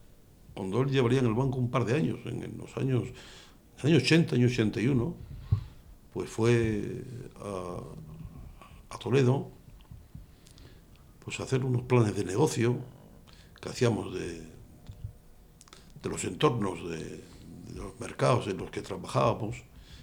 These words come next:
Y allí tuve, fue mi primera ocasión, eso sería en el año ochenta, ochenta y uno, cuando conocí a, a José Ignacio Goiri Golzarri. Goiri para, en el banco, Goiri, ¿verdad? Hoy presidente de Bankia.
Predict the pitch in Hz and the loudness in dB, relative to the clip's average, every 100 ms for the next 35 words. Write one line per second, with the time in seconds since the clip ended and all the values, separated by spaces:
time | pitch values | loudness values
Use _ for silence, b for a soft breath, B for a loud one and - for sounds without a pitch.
0 | b - 101 123 123 117 117 113 101 95 | b -2 2 2 4 4 4 2 2 0
1 | 90 - 78 - - - 113 107 98 107 | -2 -6 -10 -12 -6 -2 2 2 0 -2
2 | 107 92 - 110 123 117 123 135 127 120 | -2 -2 -2 0 4 4 4 4 4 2
3 | 101 - 151 123 123 - 98 90 95 95 | 2 0 0 0 -2 0 0 0 0 0
4 | 78 85 - b b b b b - - | -4 -10 -20 b b b b b -14 -8
5 | 92 85 87 85 - 98 90 82 82 82 | -6 -6 -6 -4 0 0 0 -4 -8 -12
6 | - - - - - - - - - - | -16 -18 -20 -20 -20 -20 -20 -20 -20 -20
7 | - - 85 87 104 90 101 104 104 165 | -20 -14 -8 -4 -2 -2 0 2 2 2
8 | 123 - 117 139 151 104 - 90 90 82 | 2 0 6 8 10 6 2 -2 -2 -6
9 | 82 - - - - 107 87 107 87 85 | -8 -16 -20 -20 -14 -10 -4 -4 -4 -6
10 | 95 98 85 82 92 120 - - - 107 | -2 -2 -4 -10 -10 -12 -18 -20 -4 0
11 | 117 - b b b - 98 - 107 95 | 0 -2 b b b -4 0 2 0 -2
12 | 90 82 - 85 - 87 - - | -6 -8 -8 -12 -14 -14 -16 -18